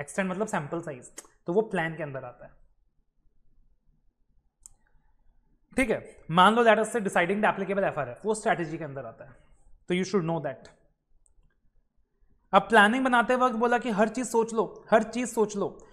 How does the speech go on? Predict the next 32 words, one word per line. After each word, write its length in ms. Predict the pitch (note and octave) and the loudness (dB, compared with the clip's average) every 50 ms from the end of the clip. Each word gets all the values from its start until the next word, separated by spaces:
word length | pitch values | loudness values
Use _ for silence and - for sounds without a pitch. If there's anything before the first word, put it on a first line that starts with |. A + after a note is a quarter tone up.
| - _ - | -20 _ 2
कौन 200 | - G#3 G#3+ G#3+ | 4 4 4 4
कौन 160 | G3+ A3 G#3 | 4 2 2
से 80 | G3 G#3+ | 2 2
प्रोसीजर्स 400 | G#3+ G#3+ F#3+ - G3 F#3 G#3 G3+ | 2 0 0 0 0 -2 -2 0
परफॉर्म 320 | G#3 G#3+ F3 G3 G3+ G3+ | -2 -2 0 0 -2 0
करने 260 | G3 G#3+ G3 F#3+ G3+ | 0 0 0 2 2
वाले 220 | G3+ G3 F#3 F#3 G3 | 2 2 2 2 0
हैं, 240 | F#3 F3 F#3 F#3+ F3+ | -2 -2 -4 -4 -4
भविष्य 340 | D3+ F3+ F3 G3 F#3+ - | -2 -2 -2 -2 -2 -2
में 100 | G3+ G3+ | -4 -2
कौन 180 | G3 G3 F#3+ F#3+ | -2 -4 -4 -4
कौन 160 | F#3+ G3+ F#3+ | -4 -6 -6
से 120 | E3 - G#3 | -6 -6 -10
प्रोसीजर्स 520 | G#3 - - F#3 E3+ E3+ F3 F3 G3+ F#3 | -8 -6 -4 -4 -4 -4 -6 -6 -6 -6
परफॉर्म 340 | - F3+ - F#3 F3+ F#3+ F#3+ | -8 -6 -4 -4 -4 -2 -4
करेंगे, 420 | F#3 G3 F#3 F#3 F#3 F#3 F#3+ F#3+ F#3+ - - - - - | -4 -4 -6 -6 -6 -6 -6 -8 -8 -10 -16 -14 -6 -2
कौन 160 | F#3 F#3+ F#3+ | -2 0 0
से 120 | F#3 G3+ | 0 0
रैप 240 | G3 F3+ F3 F#3 - - | 2 2 2 0 2 0
करेंगे, 320 | G3+ F#3 F#3 F#3 F3+ G3 | 0 0 0 -2 -4 -4
कौन 160 | F3+ F3+ F3+ | -4 -4 -4
से 80 | F3 F#3 | -6 -4
फैप 240 | F3+ F3+ F3 F3 F3+ | -2 -2 -2 0 0
करेंगे, 280 | - F#3 F3+ F3+ F#3 F#3+ | -2 -2 -2 -2 -4 -4
कौन 180 | F#3 F#3 E3+ E3 | -2 -2 -4 -4
से 100 | G3 - | -4 -2
फैप 220 | - F3+ F3 - | -2 -2 -2 -2
करेंगे, 340 | - F#3 E3+ F3 F3+ F3+ F#3 | -2 -2 -2 -2 -2 -2 -2
हमारा 240 | F3 F3 E3+ E3+ F#3 | 0 0 0 0 0
मेटलिटी 400 | F3 D#3 - D#3+ E3 D#3 D3 G3 | 0 -2 -4 -4 -6 -6 -6 -4
क्या 180 | - F#3+ F#3 F3+ | 0 2 2 2
रहेगा, 380 | F3+ F3 F3 E3+ E3 F3+ F#3 | 2 2 0 0 0 0 0